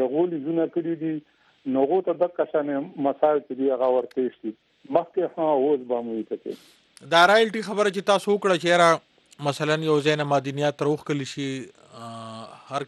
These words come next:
Speaker 2: قسمه چې وي، آه، د هغې نه چې کومه ګټه ده، آه، د هغې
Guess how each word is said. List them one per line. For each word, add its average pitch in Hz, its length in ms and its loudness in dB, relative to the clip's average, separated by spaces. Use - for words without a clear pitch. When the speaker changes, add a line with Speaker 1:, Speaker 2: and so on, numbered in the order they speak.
Speaker 2:
قسمه 135 280 -14
چې - 60 -16
وي، 143 180 -8
آه، 139 420 -6
د 135 180 -6
هغې 165 240 0
نه 170 60 -4
چې 147 160 -10
کومه 143 280 0
ګټه 185 200 6
ده، 131 80 4
آه، 123 500 -10
د 123 140 -6
هغې 139 340 2